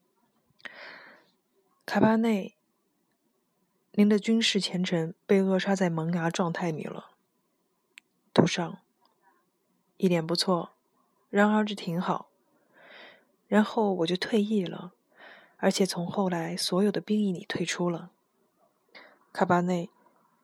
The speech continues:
您最早留下的油画是一九零二年的，当时您十五岁，画的是博兰韦勒风景。您是怎么开始画画的？是您的家人鼓励您的吗？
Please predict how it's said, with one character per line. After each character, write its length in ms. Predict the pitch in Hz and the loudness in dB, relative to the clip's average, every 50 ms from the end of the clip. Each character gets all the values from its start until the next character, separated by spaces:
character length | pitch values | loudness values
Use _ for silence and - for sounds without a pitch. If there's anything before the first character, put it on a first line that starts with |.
| _ _ _ _ _ _ _ _ _ _ _ | _ _ _ _ _ _ _ _ _ _ _
您 120 | - 202 208 | 0 2 2
最 180 | 220 247 240 | 2 2 0
早 180 | 208 214 175 147 | 2 2 2 2
留 140 | 156 151 165 | 0 -2 -2
下 140 | 170 - 202 | 0 0 0
的 80 | 185 | 0
油 200 | 175 160 156 160 | 0 0 -2 -2
画 380 | 165 - - 190 175 170 170 - | -2 -2 -2 -2 -2 -2 -2 -4
是 220 | - - - 208 - | -6 -4 -4 -4 -4
一 120 | - - 208 | -4 -4 -4
九 200 | - 180 151 143 | -4 -4 -6 -6
零 180 | 147 147 160 | -6 -6 -4
二 140 | 180 196 185 | -2 0 0
年 220 | 165 151 147 156 151 | 0 -2 -6 -8 -8
的， 200 | - - - - _ _ _ _ _ _ - - - - - - - - - - - _ _ _ _ _ | -10 -10 -10 -14 _ _ _ _ _ _ -20 -20 -20 -20 -20 -20 -20 -20 -20 -20 -20 _ _ _ _ _
当 140 | - 214 208 | 2 2 4
时 140 | 196 - 196 | 4 2 0
您 120 | 185 180 | 0 0
十 220 | 185 - - - 185 | 0 -2 0 0 0
五 180 | 196 190 170 | 0 0 0
岁， 400 | - - - 180 165 - - - _ _ _ _ _ _ _ _ _ _ _ _ _ - | 0 0 0 0 -2 -6 -8 -12 _ _ _ _ _ _ _ _ _ _ _ _ _ -20
画 240 | - - - 220 202 | -6 0 2 2 4
的 120 | 202 190 | 4 2
是 300 | 180 - 196 190 185 175 - _ _ _ _ _ _ _ - | 0 0 0 0 0 -2 -4 _ _ _ _ _ _ _ -2
博 160 | - 190 208 | 2 2 4
兰 240 | 214 220 226 233 220 | 4 4 2 0 0
韦 120 | 180 - | -2 0
勒 160 | 170 185 170 | 2 2 0
风 280 | 160 - - 214 214 220 | 0 0 -4 -2 -2 -2
景。 240 | - - 185 - - _ _ _ _ _ - - - _ _ - - _ _ _ _ _ _ _ _ | -2 -4 -6 -6 -8 _ _ _ _ _ -20 -20 -20 _ _ -20 -20 _ _ _ _ _ _ _ _
您 120 | - 196 208 | 0 0 2
是 120 | - 262 | 2 2
怎 160 | - - 151 | 2 2 0
么 60 | 131 170 | 0 0
开 180 | - - 247 | -4 -2 0
始 140 | 233 - 190 | 0 0 0
画 180 | 170 - - 160 | 0 0 -2 -2
画 280 | - - 180 170 160 | -2 -2 -2 -2 -2
的？ 180 | - 165 - - _ _ _ _ _ _ _ - - | -4 -8 -12 -14 _ _ _ _ _ _ _ -8 -4
是 140 | - 226 | -2 2
您 100 | 214 208 | 2 2
的 80 | 202 214 | 2 2
家 220 | 202 - 233 233 | 2 2 2 4
人 220 | 220 190 185 202 208 | 2 2 0 -2 -4
鼓 160 | - - 143 | -4 -4 -2
励 120 | 165 190 | 0 0
您 200 | 185 170 147 147 | 0 -2 -4 -6
的 80 | 156 156 | -6 -8
吗？ 220 | 147 147 170 175 | -8 -8 -12 -14